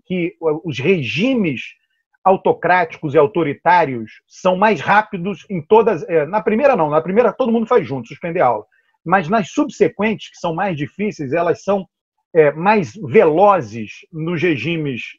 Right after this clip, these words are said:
au-, autocráticos e mais lentas nos regimes democráticos,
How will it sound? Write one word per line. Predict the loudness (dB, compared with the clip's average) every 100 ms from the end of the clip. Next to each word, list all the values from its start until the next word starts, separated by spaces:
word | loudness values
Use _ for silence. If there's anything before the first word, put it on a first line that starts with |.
| _ 0
au-, | 0 4
autocráticos | 4 4 0 0 0 -2 -4 -10 -8
e | -4
mais | -2 0 -2 -4
lentas | -2 -2 -2 -6 -6 _ _ _
nos | -2 2
regimes | 2 0 -2 0
democráticos, | 0 2 2 2 0 -2 -16